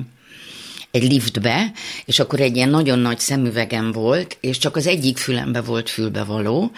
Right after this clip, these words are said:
és úgy bejött a liftbe, és mondta, hogy ez jó ötlet, hogy az egyik fülbe. Miért csak az egyik fülbe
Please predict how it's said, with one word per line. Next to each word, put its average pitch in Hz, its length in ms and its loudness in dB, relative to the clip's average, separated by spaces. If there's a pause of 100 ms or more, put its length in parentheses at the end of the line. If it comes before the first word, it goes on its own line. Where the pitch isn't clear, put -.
(340)
és - 120 -6
úgy 117 100 0
bejött 135 400 2
a 117 40 2
liftbe, 131 260 2
és 120 160 2
mondta, 143 240 0
hogy 123 200 4
ez 127 200 0
jó 208 280 6
ötlet, 113 560 0
hogy 117 140 0
az 123 140 2
egyik 113 560 0
fülbe. 98 600 0
Miért 131 600 2
csak - 180 -4
az - 100 -4
egyik 107 300 -2
fülbe 90 500 -2